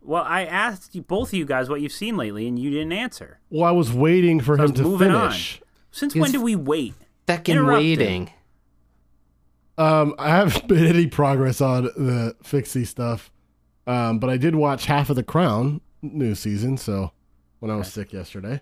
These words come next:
Speaker 2: and, um, Avengers Endgame for, like, the fifth time.
Speaker 3: Oh, okay. So you're really
Speaker 1: Good.
Speaker 3: catching
Speaker 1: Yeah,
Speaker 3: up
Speaker 1: you're
Speaker 3: here.
Speaker 1: really, you're working hard.
Speaker 2: Well, I mean, <laughs> I just, I'm, you know, I was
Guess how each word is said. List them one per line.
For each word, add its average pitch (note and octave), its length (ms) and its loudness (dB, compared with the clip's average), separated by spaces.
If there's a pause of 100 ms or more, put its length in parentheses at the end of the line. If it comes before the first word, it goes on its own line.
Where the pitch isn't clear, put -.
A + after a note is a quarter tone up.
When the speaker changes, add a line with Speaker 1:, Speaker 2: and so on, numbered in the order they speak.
(1040)
Speaker 2:
and, A2 380 0
um, A2 280 -2
Avengers A2 460 -2
Endgame G2+ 520 -6
for, G2+ 100 -8
like, F#2+ 260 -8
the F#2+ 120 -10
fifth - 300 -12
time. F#2+ 300 -6 (640)
Speaker 3:
Oh, G2 280 -2
okay. G2 340 -4
So - 140 -4
you're G#2 120 2
really A2 360 2
Speaker 1:
Good. F#2 80 -10
Speaker 3:
catching A2+ 340 -4
Speaker 1:
Yeah, G2 80 -2
Speaker 3:
up F#2+ 60 -6
Speaker 1:
you're G2+ 80 -12
Speaker 3:
here. F2 100 -2
Speaker 1:
really, G#2 400 -6
you're A2 100 -14
working G#2+ 300 -10
hard. F#2+ 300 -8 (720)
Speaker 2:
Well, G3+ 280 4
I F#3+ 120 2
mean, G3 180 6
<laughs> - 0 -
I - 220 0
just, - 260 -2
I'm, F3 180 0
you A3 140 0
know, D#3+ 120 4
I D3 100 2
was C#3+ 220 0